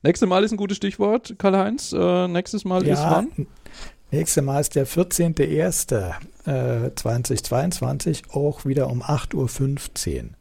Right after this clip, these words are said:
Speaker 2: Vierzehnte erste, acht Uhr fünfzehn.
Speaker 1: Genau. Werden wir eine Woche vorher ungefähr wieder auf Twitter ankündigen. Dann werdet ihr das mitbekommen.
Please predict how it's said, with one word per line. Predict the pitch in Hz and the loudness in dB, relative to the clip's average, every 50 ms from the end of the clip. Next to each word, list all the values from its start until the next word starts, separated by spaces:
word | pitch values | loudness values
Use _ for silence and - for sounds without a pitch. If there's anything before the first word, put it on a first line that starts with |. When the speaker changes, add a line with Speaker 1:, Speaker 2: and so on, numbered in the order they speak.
| - _ _ | -20 _ _
Speaker 2:
Vierzehnte | _ - - 64 - - - - 123 - - 117 - 117 | _ -10 -8 -8 -8 -8 -8 -6 -6 -4 -6 -4 -6 -4
erste, | - 107 104 101 104 - - - 101 92 95 - - | -4 -4 -4 -4 -4 -4 -6 -6 -6 -8 -8 -10 -14
acht | - - 101 95 - - - | -10 -10 -10 -10 -10 -14 -14
Uhr | 101 98 | -12 -12
fünfzehn. | 90 - - 87 85 - - - - - - - - - | -12 -12 -14 -14 -14 -14 -16 -16 -16 -16 -16 -16 -10 -8
Speaker 1:
Genau. | 127 113 107 80 90 98 113 _ - | -8 -6 -6 -8 -10 -12 -14 _ -6
Werden | - 123 123 | -4 -2 -2
wir | |
eine | 127 127 117 | 0 0 0
Woche | 120 127 - 143 127 | 0 2 0 0 -2
vorher | - - 127 139 139 151 151 139 139 156 | 0 -2 -2 0 2 2 2 0 0 -2
ungefähr | 143 135 135 - - 139 131 123 | -6 -6 -6 -4 -2 -2 -2 -2
wieder | 127 123 127 127 | -2 -2 -2 -2
auf | - 123 - | -4 -6 -8
Twitter | - - 156 175 175 - | -12 -12 -6 -4 -4 -4
ankündigen. | 156 156 156 - 170 151 151 151 147 156 151 151 - _ _ _ _ _ _ _ _ _ - | -4 -6 -8 -10 -10 -6 -6 -8 -8 -8 -12 -16 -18 _ _ _ _ _ _ _ _ _ -8
Dann | 131 | -6
werdet | 127 131 131 123 | -6 -4 -4 -4
ihr | 123 | -6
das | 120 - | -6 -8
mitbekommen. | 135 139 143 - - 101 92 85 151 143 139 143 143 143 143 147 143 | -8 -10 -10 -8 -8 -8 -6 -4 -4 -4 -2 -2 -2 0 -2 -2 -6